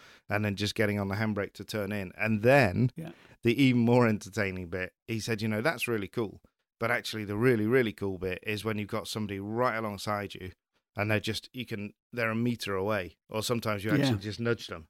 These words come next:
Speaker 1: at this kind of
Speaker 2: Mm.
Speaker 1: speed." I mean, it is, it, it's not something that I've,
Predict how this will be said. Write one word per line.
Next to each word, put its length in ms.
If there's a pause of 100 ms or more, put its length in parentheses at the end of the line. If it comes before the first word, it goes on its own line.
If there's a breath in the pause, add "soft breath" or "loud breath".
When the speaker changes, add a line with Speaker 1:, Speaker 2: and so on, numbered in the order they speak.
(120)
Speaker 1:
at 160
this 240
kind 260
of 60
Speaker 2:
Mm. 160
Speaker 1:
speed." 500
I 80
mean, 200
it 60 (120)
is, 340 (640 loud breath)
it, 180
it's 180
not 240
something 380
that 140
I've, 360